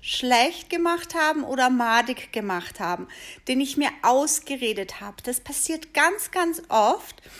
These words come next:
dass wir Wünsche haben, die in uns drinnen schlummern, die wir sagen, "Mensch, das wäre das nicht schön, wenn das so wäre." Aber,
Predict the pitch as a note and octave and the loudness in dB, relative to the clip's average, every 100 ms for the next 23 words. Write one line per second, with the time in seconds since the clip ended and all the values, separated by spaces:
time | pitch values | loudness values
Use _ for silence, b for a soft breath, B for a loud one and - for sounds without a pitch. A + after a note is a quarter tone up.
0 | B B B - C#4 D4 D4 C#4 E4 G4 | B B B -6 -4 -2 -2 -2 0 0
1 | F#4 C#4+ B3 A3+ C#4 C4+ C4+ C4 - C#4+ | -2 -4 -2 -2 -2 -2 -2 -2 -4 -4
2 | D4 - C4 D#4 D#4+ C4+ - B3+ B3 A#3 | -4 -6 -4 -2 0 0 -2 -2 -2 0
3 | A#3 E4+ A#4+ B B B B B - D4 | 0 0 -2 B B B B B -10 -4
4 | C#4 D4 C4 C4+ D4+ E4+ E4 B3+ - - | -2 0 2 4 4 2 0 -6 -8 -10
5 | A3 - D#4+ F#3 G4 F#4 D#4 - - C#4+ | -18 -8 0 2 2 0 -2 -2 -4 -2
6 | C#4 C4 A#3 A#3 - A#3+ G#3+ G3+ G#3 G3+ | 0 -2 -2 -6 -6 -4 -2 -2 0 0
7 | F3 B B B B _ - A#3+ G#3+ E3 | -2 B B B B _ 8 10 10 6
8 | C#3 - | -2 -4